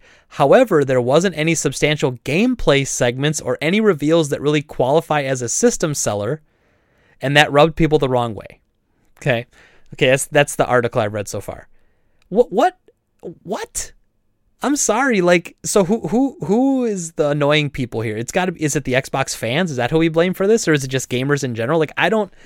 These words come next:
understand how they just listed 'em right here. All the things that were kinda cool about it. And, and now here come the comments, John. Be ready for it. Now we're Xbots, okay? We, we switch teams every week, right? So now we're Xbots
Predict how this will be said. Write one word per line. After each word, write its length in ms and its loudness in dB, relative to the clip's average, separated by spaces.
understand 720 -2
how 320 0
they 200 4
just 240 0
listed 340 2
'em 120 -6
right 160 -2
here. 260 -4
All 220 10
the 80 2
things 260 -2
that 80 0
were 140 -2
kinda 340 -4
cool 260 2
about 280 -6
it. 120 -20
And, 220 -4
and 220 -4
now 180 4
here 200 2
come 200 -2
the 60 -2
comments, 400 -4
John. 220 -6
Be 80 -4
ready 160 2
for 180 -4
it. 60 -8
Now 180 2
we're 80 4
Xbots, 600 -8
okay? 400 -4
We, 260 -2
we 140 2
switch 260 -2
teams 300 0
every 160 2
week, 280 -8
right? 200 -8
So 80 -8
now 200 -2
we're 100 0
Xbots 640 -10